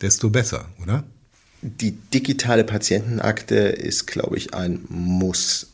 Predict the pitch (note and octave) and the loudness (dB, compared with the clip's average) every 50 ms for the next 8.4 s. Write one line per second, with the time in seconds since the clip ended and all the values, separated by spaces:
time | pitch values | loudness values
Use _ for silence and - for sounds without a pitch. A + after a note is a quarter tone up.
0 | _ - - G#2+ F2+ F#2 F2 - - - G#2+ G#2+ G#2+ - A2 G#2 G2 F#2+ - - | _ -6 -4 -2 0 0 0 0 -2 -4 -4 -6 -2 0 0 0 0 -2 -4 -8
1 | - - - - F2 F2 E2+ E2+ - E2+ - - - D#2+ E2 E2 E2 - - - | -12 -16 -16 -8 -6 -4 -4 -2 -2 -2 -2 -2 -2 -2 -2 -2 -4 -6 -10 -10
2 | - - E2+ F#2 F#2 D#2+ D2 D2 D#2 D2 - - E2+ F2 F2 E2+ F#2 F2+ F2 E2+ | -6 -2 0 0 0 0 -2 -4 -4 -6 -2 0 2 4 4 4 4 4 4 4
3 | E2+ E2 E2 E2 E2 - - - - - - - - - F#2 F2 F2 E2+ F2 F2+ | 4 4 2 0 -2 -4 -6 -12 -12 -16 -18 -20 -10 -6 -4 -2 0 0 0 0
4 | - F#2 F2 - - E2+ E2 - - C#2 C#2+ E2+ E2+ F2 F2+ F2 E2 D#2+ E2 D#2+ | -2 -2 -2 -2 -2 -4 -2 -2 -2 0 0 0 0 0 0 -2 0 -2 -2 -2
5 | F2 F2 E2 F2 D#2+ D#2+ D#2+ F2 E2+ D#2+ - - F2+ F2+ - - F2 F2 E2+ E2+ | -2 0 0 -2 -2 0 0 -2 -2 -2 -2 -2 -2 -2 -2 -2 -2 -2 -2 -2
6 | - - E2 D#2+ F2+ F#2 F2+ E2 F2+ E2+ E2 E2+ E2 D#2+ - - - F#2+ F2+ F2+ | -2 -2 -2 0 0 0 0 2 2 2 2 2 -2 -4 -6 -2 0 0 2 2
7 | F2+ F2 - - E2+ E2+ E2+ F2+ E2 - F2 D#2+ E2 - - E2+ E2+ E2+ - - | 0 -2 -2 0 -2 0 0 0 -2 -2 -4 -4 -2 -4 -4 -4 -6 -6 -6 -4
8 | D2 D#2+ D#2+ D#2+ - - - | -4 -4 -4 -6 -10 -14 -18